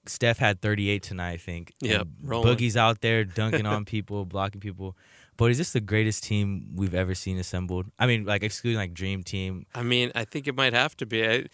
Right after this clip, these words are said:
Speaker 2: I think once they put Boogie in the lineup, I saw his first team since Celtics in the sixties with five All-Stars. I mean,
Speaker 1: Yeah.
Speaker 2: that's just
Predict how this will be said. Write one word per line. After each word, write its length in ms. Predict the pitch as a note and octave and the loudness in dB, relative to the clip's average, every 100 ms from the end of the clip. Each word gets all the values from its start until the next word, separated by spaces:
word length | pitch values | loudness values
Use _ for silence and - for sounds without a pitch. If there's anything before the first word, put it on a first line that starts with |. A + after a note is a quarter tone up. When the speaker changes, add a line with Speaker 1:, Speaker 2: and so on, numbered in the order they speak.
| - - - | -18 -12 -4
Speaker 2:
I 80 | |
think 260 | A#2+ D#3 C3 | 0 2 2
once 220 | D3+ D3 | 2 4
they 100 | D3 | 2
put 240 | C3 D3 A2+ | 4 2 4
Boogie 240 | C3+ C3 C3 | 4 4 2
in 60 | |
the 100 | B2 | 2
lineup, 360 | A2+ A#2 B2 - | 4 4 4 2
I 60 | |
saw 280 | A2+ - A#2+ | 0 4 4
his 100 | A2 | 4
first 340 | - D3 B2+ - | 2 0 0 0
team 220 | C3+ B2+ | 0 0
since 280 | - A#2 - | 0 -2 -2
Celtics 600 | - C3+ A#2+ - - C#3 | 2 6 6 4 -2 -2
in 80 | |
the 80 | A2 | -2
sixties 500 | - C3 - C3+ B2 | 0 -2 0 -2 -2
with 140 | A2+ - | -2 2
five 260 | B2 A2 | 4 6
All-Stars. 560 | A2 A2 G#2+ A2 G2+ G2 | 6 2 2 -4 -4 -4
I 40 | |
mean, 100 | G#2 | -2
Speaker 1:
Yeah. 60 | G2 | 0
Speaker 2:
that's 140 | A2+ | 0
just 260 | - A2 - | 0 0 -2